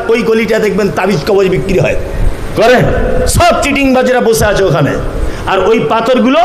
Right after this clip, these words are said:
বস্তাতে করে রাখা আছে, সাইডে দেখবেন কুকুরে পেচ্ছাপ করছে।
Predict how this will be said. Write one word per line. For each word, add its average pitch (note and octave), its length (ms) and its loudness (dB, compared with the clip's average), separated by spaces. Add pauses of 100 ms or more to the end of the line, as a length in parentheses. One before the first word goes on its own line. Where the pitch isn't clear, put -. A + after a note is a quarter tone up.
(340)
বস্তাতে B3 420 0
করে A3 140 0
রাখা A3 240 0
আছে, G#3+ 140 0
সাইডে G3+ 320 0
দেখবেন F#3+ 240 0
কুকুরে B3 340 0
পেচ্ছাপ G3+ 360 -2
করছে। E3+ 300 0